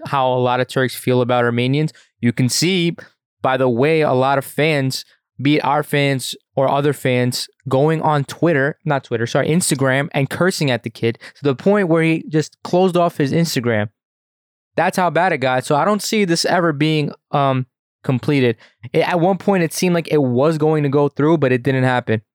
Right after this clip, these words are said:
And these two factors kinda seem like he wants to leave. Why is that? Because, well, Chelsea apparently wanted to buy Zakarian, but right now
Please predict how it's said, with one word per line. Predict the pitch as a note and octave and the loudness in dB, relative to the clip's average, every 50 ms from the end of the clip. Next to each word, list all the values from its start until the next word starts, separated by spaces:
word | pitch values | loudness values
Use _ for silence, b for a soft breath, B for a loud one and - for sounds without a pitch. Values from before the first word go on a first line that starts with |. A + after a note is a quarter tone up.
| _ _ _ _ _ _ _ _ _ _ - | _ _ _ _ _ _ _ _ _ _ -2
And | D#3 C#3+ D3 C#3 - - D3+ C#3 | 0 2 2 2 0 -2 -2 0
these | E3 F3+ E3 | 0 0 0
two | - - G3+ F3+ | 0 0 0 0
factors | D#3 - E3+ E3 D#3+ D#3+ - - D#3+ D3 C3+ - - - _ | 0 0 0 0 0 0 -2 -2 -2 -2 -2 -2 -6 -14 _
kinda | - - - E3 E3+ E3+ F3 E3+ D#3+ | -10 -6 -4 -2 -2 0 0 -2 -2
seem | - - - - E3 E3+ E3+ - | -4 -4 -2 0 0 0 0 0
like | - E3 E3 - - _ _ _ _ _ _ _ _ b b b b b _ _ _ - | 0 -2 -2 -2 -6 _ _ _ _ _ _ _ _ b b b b b _ _ _ -4
he | - F3+ G3 | 0 2 2
wants | G3 G#3 G#3+ A3 G#3+ - | 4 4 2 2 0 0
to | F#3 | 0
leave. | F3+ G3+ F3+ D3+ - - _ _ _ | 2 2 2 0 -2 -6 _ _ _
Why | - C#3 D#3+ F#3 G3+ | -2 0 2 2 2
is | G#3 G3 E3+ | 0 0 0
that? | D3+ B2 A2 - - | 0 0 0 -2 -6
Because, | - D3+ - - D#3+ D3+ D3 C#3 - _ _ _ _ _ _ - | -10 -8 -2 0 2 2 2 0 -2 _ _ _ _ _ _ -2
well, | D#3+ F3 F#3+ F#3+ - - _ _ _ _ _ _ _ - | 0 0 2 2 0 -2 _ _ _ _ _ _ _ -8
Chelsea | - - G3 G#3+ A3 A3 - F#3 | -2 0 0 2 2 0 0 0
apparently | E3 - - E3 D#3 D3+ D#3 D3+ | 0 0 0 0 0 2 2 2
wanted | C#3+ C#3+ D3 D3+ D3+ D3+ D3 - | 2 2 2 2 2 0 -2 -2
to | - D3+ | -4 -4
buy | B2 C3 C#3+ D3 D3 C#3+ C#3 C3 | -2 0 0 0 0 0 0 0
Zakarian, | B2+ A#2+ C3 - - D#3 D3+ C#3+ C3+ B2+ A#2+ | 0 -2 -4 -2 0 0 0 0 0 0 0
but | A#2 C3 - | 0 -2 0
right | - C#3+ D#3 D#3 D3 | 0 0 0 0 0
now | D3+ D#3 D3+ C#3+ C#3 C3+ | 0 0 2 0 0 -2